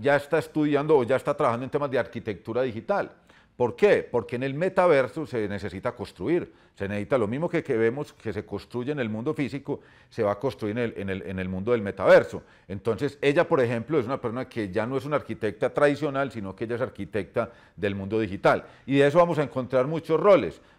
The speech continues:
Va a cambiar roles, por ejemplo, de vender activos dentro de la, de la, de la, de, de esa misma, del mismo bet-, metaverso, pero también temas de desarrollo,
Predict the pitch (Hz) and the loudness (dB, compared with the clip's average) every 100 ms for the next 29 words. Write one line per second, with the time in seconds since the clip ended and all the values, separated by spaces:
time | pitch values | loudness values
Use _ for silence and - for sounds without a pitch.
0 | - 110 - 127 131 123 131 131 113 - | -2 -2 0 2 2 4 2 0 -4 -2
1 | 107 104 101 117 120 104 98 98 101 101 | 0 0 -2 0 2 2 0 0 -2 -2
2 | - 123 - - 151 135 110 104 104 101 | -4 -4 -4 0 2 4 0 -4 -2 -2
3 | 101 95 92 - 101 98 95 90 98 - | 0 -2 -4 -8 -4 -4 -4 -4 -4 -4
4 | 95 98 92 90 101 95 120 123 120 120 | -4 -4 -4 -6 -6 -6 -6 -6 -4 -2
5 | 120 - - - 107 101 107 117 110 - | -2 -6 -20 -8 -6 -4 0 2 2 -2
6 | - 92 101 87 110 139 - 101 - - | -12 -6 -4 0 4 2 0 -12 -14 -14
7 | - 120 120 113 110 101 127 131 113 101 | -4 -2 0 -2 -2 -2 -2 0 0 -2
8 | 98 98 139 95 | -2 0 0 0